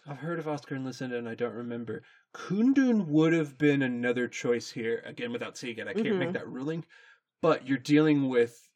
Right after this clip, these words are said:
Speaker 1: the Tibetan culture and Tibetan
Speaker 2: Mm-hmm.
Speaker 1: ritual culture, and
Speaker 2: So
Speaker 1: that's a very different, unique type of research you have to
Speaker 2: Yes.
Speaker 1: do.
Speaker 2: All right, directing.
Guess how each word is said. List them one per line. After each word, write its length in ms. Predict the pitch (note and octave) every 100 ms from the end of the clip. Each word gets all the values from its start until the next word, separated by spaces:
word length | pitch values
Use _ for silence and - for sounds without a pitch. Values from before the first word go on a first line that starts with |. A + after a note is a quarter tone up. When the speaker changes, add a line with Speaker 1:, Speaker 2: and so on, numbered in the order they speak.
| -
Speaker 1:
the 180 | C3
Tibetan 680 | B2 C3+ A2 C#3 D3 C3 B2
culture 560 | A2+ - G#2+ - A#2 A2
and 140 | A#2+ A2+
Tibetan 360 | - B2+ G2+
Speaker 2:
Mm-hmm. 80 | A2+
Speaker 1:
ritual 400 | C3 D#3 - B2
culture, 580 | - A#2+ G#2+ A#2 A2 A2 _ -
and 120 | A#2+
Speaker 2:
So 40 |
Speaker 1:
that's 220 | B2+ C3+
a 60 | C#3+
very 600 | A2+ A2 C3+ C3+ B2 A2+ _ _
different, 420 | - B2+ B2+ A#2+ B2
unique 440 | A#2+ A2+ A#2 -
type 220 | C3 A#2+
of 140 | G#2+ A#2
research 440 | A#2 - A2 -
you 80 | A2+
have 180 | F3 -
to 80 | -
Speaker 2:
Yes. 100 | -
Speaker 1:
do. 140 | - - _ _ _ -
Speaker 2:
All 60 |
right, 180 | A#3+ A#3+
directing. 680 | B3 A3+ F3 - F3+ E3+